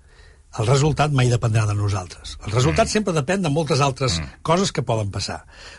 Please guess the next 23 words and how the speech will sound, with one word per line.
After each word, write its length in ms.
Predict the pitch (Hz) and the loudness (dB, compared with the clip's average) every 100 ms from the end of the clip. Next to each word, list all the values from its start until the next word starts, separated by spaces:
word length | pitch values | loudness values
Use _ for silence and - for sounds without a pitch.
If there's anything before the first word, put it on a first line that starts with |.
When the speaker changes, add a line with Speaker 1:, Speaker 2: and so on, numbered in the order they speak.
| - | -2
Speaker 1:
Però 140 | 180 | 2
és 100 | 180 | 2
que 100 | - | 2
fins 220 | 175 220 190 | 0 0 -2
i 80 | |
tot 160 | 190 185 | 0 2
la 80 | 135 | 2
decisió 680 | 151 170 185 147 127 123 - - - - | 2 0 0 2 2 0 -6 -20 -20 -14
és 160 | - 139 | -2 0
una 80 | 180 | 2
decisió 440 | 175 156 151 139 165 | 2 2 2 2 2
que 120 | 165 | 0
pren 160 | 147 147 | 2 4
el 80 | |
nostre 300 | 135 127 - | 4 2 0
inconscient. 580 | 135 127 131 143 156 92 - - - | 0 0 0 2 0 -4 -12 -18 -4
Per 160 | 175 180 | -2 2
què? 200 | 202 135 - - - | 2 0 -6 -20 -8
Doncs 220 | 147 135 | -6 -4
perquè 320 | 143 123 131 | -4 -2 -2
la 80 | 113 | 2
nostra 320 | 117 160 - | 2 2 0
consciència, 840 | - 170 156 - - 135 120 110 | -2 -2 -2 0 2 2 2 -4